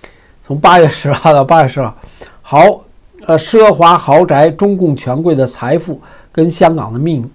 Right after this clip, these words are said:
命运，这是富才德又写了一篇，主要写的是栗战书的女儿栗潜心在这个香港，在香港权贵阶层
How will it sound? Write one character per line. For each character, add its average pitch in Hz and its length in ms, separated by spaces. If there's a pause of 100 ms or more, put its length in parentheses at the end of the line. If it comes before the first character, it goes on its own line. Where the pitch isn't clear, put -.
命 165 200
运， 98 140 (640)
这 247 140
是 247 140
富 247 180
才 180 180
德 165 400 (760)
又 190 240
写 131 240
了 131 40
一 143 160
篇， 143 320 (220)
主 139 180
要 170 200
写 117 260
的 110 100
是 123 240 (120)
栗 165 200
战 127 300
书 139 220
的 117 260
女 113 220
儿 95 280 (520)
栗 151 200
潜 110 320
心 175 320 (920)
在 139 380
这 123 200
个 110 260 (560)
香 160 360
港， 117 260 (300)
在 139 220
香 160 420
港 113 260
权 120 320
贵 151 220
阶 139 240
层 120 260